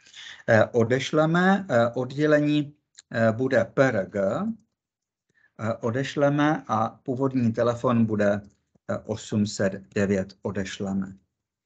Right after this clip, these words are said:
Máme tedy dvě místnosti, tušíme, že to asi stačit nebude, protože tam nejsou ty místnosti ředitelství, ale zkusme si tím nasimulovat bohužel reálnou situaci, kdy, eh, v těch datech je,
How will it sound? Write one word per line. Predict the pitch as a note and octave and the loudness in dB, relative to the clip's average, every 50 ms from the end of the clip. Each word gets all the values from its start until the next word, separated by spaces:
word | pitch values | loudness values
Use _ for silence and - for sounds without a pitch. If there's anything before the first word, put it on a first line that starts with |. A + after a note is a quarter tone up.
| _ _ - - - - - _ _ - | _ _ -20 -20 -20 -20 -20 _ _ -4
Máme | A2+ A2+ B2 D3 G3+ A3+ B3 A#3 | 0 0 0 2 2 2 0 4
tedy | A#3 G#3+ G#3+ G3+ G3 | 4 6 8 8 6
dvě | F3+ C#3+ C#3 D#3 D3 | 6 4 2 2 2
místnosti, | A#2+ G#2 G2 F#2+ - - B2 A2+ A2+ - - D#3 D3 | 2 0 -2 -4 -6 -8 -8 -8 -8 -6 -4 -6 -4
tušíme, | - - G#3 F#3 - - D3+ C3 A#2+ A2 A2 | -2 -2 -2 -2 -2 -4 -2 0 0 0 0
že | A#2 A2+ | 0 -2
to | A2+ C3+ B2+ - | -2 -4 -4 -4
asi | A#2+ - - - D#3 | -6 -6 -4 -6 -6
stačit | - - - C3 B2 - - F3 - - | -6 -4 -6 -6 -4 0 0 -2 0 0
nebude, | A2 G#2 G#2 G2 A2+ G#2+ A2+ D3 F#3+ | -2 -2 0 0 0 2 2 2 2
protože | F#3+ - C3 A2+ A2 - B2 A2+ B2 A#2 | 2 0 -4 -8 -6 -6 -4 -4 -4 -2
tam | - B2+ A#2+ A#2+ | 0 0 0 2
nejsou | A#2 A2+ A2+ - - C3+ C3 | 2 2 2 2 0 -2 0
ty | C3+ C#3 C3+ | 0 2 2
místnosti | C3+ C3 C3+ - D3+ C#3+ C#3 - - A2 | 2 2 0 -2 -4 -4 -4 -4 -6 -4
ředitelství, | G2 B2 B2 D3+ D#3+ D#3+ G3 F3+ F3 E3+ - - E3+ F3 E3+ - - - - - - _ | -4 -2 0 0 0 2 2 0 0 0 2 4 4 4 4 0 -6 -20 -20 -20 -16 _
ale | - B2 B2 A#2+ | 2 2 2 2
zkusme | - - D#3 D3 - - E3+ E3+ | 2 -2 -4 -2 0 0 0 0
si | D#3+ - F#3 | 2 0 0
tím | F#3 - D#3+ C3 A#2 | 0 2 2 2 2
nasimulovat | A2+ A#2 A#2 - D#3 C#3 C#3 C#3+ C#3+ C#3 C3 A2 | 2 0 0 0 2 4 4 4 4 4 2 2
bohužel | G#2+ A2+ A#2 B2 A#2 C3+ C3 B2+ B2+ B2 - - - _ - - _ - | 2 2 0 0 0 0 2 2 0 0 -4 -12 -20 _ -20 -20 _ -4
reálnou | A2 A2 A2+ A2 G#2+ A2 A2+ A2+ A2+ A2 G#2+ A2 A2 | 0 2 4 6 6 6 6 6 4 4 2 -2 -4
situaci, | - - C#3+ C3+ C3 - D#3+ D#3 D3+ D#3 - - E3+ D#3+ | -4 -4 -4 -2 0 2 4 4 4 2 0 0 0 2
kdy, | D3+ C#3+ C3 B2+ C3 C3+ C3+ - - _ _ - - _ _ | 0 2 2 2 2 2 0 -4 -12 _ _ -20 -20 _ _
eh, | - A#2 | -8 -8
v | A2+ - | -8 -2
těch | - C#3 B2 A#2 | -2 0 0 2
datech | A2+ A#2 A2+ A#2 - C3+ A#2 - - | 2 2 2 2 0 -2 -4 -4 -4
je, | A#2+ A#2 A2+ A2 A2+ A2+ | 0 2 4 2 2 0